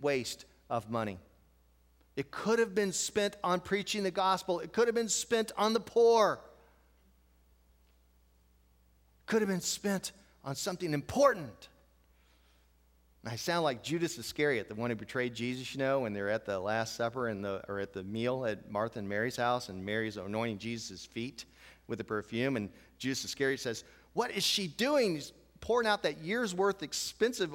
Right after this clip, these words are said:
ointment on Jesus' feet. Don't you know, Master, that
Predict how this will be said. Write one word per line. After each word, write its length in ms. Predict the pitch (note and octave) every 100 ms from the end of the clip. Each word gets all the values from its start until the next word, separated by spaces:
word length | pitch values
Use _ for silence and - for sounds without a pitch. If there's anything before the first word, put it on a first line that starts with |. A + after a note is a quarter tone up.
| -
ointment 320 | G3 A#3+ F3+
on 140 | D#3 C3
Jesus' 460 | G3 G3+ E3+ D#3
feet. 320 | - B3 C#4 - - - -
Don't 240 | F#3+ C4+ C4+
you 60 |
know, 200 | F#3+ A3+
Master, 380 | B3 A#3+ B3+ C4
that 260 | A3+ G3 -